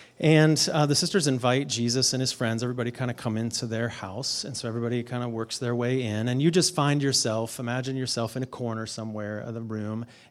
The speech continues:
and you're just kind of in a spot where you have a good view. And you can kind of observe what develops, uh, in this, uh, particular place, in this particular moment. So one of the sisters, her name is Martha, um, and Martha,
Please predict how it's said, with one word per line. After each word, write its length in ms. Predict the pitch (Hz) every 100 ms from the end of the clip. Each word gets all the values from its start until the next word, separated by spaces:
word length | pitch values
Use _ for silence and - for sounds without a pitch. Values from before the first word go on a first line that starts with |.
| -
and 200 | 113 113
you're 120 | 117
just 160 | 117
kind 160 | - 120
of 80 | 120
in 60 |
a 100 | 120
spot 320 | 120 - 110 120
where 80 |
you 20 | 117
have 100 | 120
a 40 |
good 200 | 113 117
view. 340 | 110 98 101
And 120 | 113 135
you 60 |
can 120 | 127
kind 200 | 113 110
of 80 | 104
observe 580 | 107 - 110 107 113 - - - _
what 220 | 113 -
develops, 600 | 120 113 107 110 - - - -
uh, 260 | 110 110 -
in 380 | 120 110 107 104
this, 420 | 104 107 - -
uh, 300 | 156 110 107
particular 440 | - 120 127 110
place, 400 | 104 - 104 -
in 60 | 101
this 100 | 98
particular 460 | - - - 52
moment. 320 | 52 - - - _ _ _ - - _ -
So 120 | -
one 160 | 135 220
of 100 | 190
the 60 |
sisters, 540 | 156 143 - 131 120 -
her 80 | 135
name 200 | 127 117
is 100 | 113
Martha, 520 | 110 107 107 104 127 - - - _ _
um, 480 | 123 117 113 113 117 - _ - -
and 180 | 135 135
Martha, 720 | 143 165 214 220 131 131 151